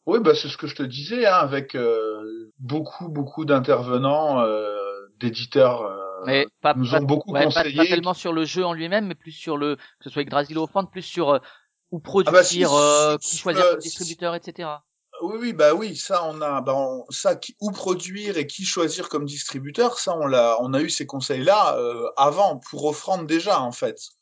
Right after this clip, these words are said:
Speaker 1: C'est-à-dire que Offrande déjà, on avait discuté avec, euh, bah, avec, ouais, les, les, les gens que je, j'évoquais tout à l'heure, quoi, qui nous avaient déjà dit, euh, bah, quels étaient les, bah, la, le, le format de distribution, comment est-ce qu'on faisait pour, euh,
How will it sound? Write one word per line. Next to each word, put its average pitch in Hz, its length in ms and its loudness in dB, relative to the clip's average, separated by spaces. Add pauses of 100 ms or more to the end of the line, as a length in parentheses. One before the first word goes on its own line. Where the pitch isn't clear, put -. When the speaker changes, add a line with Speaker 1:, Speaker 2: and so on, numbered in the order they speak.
(140)
Speaker 1:
C'est-à-dire 135 520 -4
que 127 420 -4 (140)
Offrande 147 420 -4
déjà, 147 300 0
on 165 120 -2
avait 123 220 -2
discuté 139 540 0
avec, 131 460 4
euh, 107 460 0 (380)
bah, 95 240 -6
avec, 107 320 -2
ouais, 175 160 6
les, 113 160 -2
les, 107 180 -6
les 110 200 -6
gens 120 160 -4
que 123 80 -6
je, 104 200 -8
j'évoquais 107 460 -8
tout - 220 -12
à 127 80 8
l'heure, 233 260 4
quoi, 113 180 0
qui - 200 -12
nous 110 180 -10
avaient 107 220 -4
déjà 117 500 4 (140)
dit, 143 640 -6
euh, 104 640 -2
bah, 101 240 -6 (400)
quels 117 320 2
étaient 123 320 -4
les, 101 640 -6 (340)
bah, 101 120 -2
la, 95 160 -10
le, 104 160 -10
le 104 140 -6
format 120 380 2
de 117 60 -4
distribution, 220 640 0
comment 131 180 -2
est-ce 117 100 -4
qu'on 120 160 -4
faisait 127 200 -2
pour, 117 340 2
euh, 104 60 2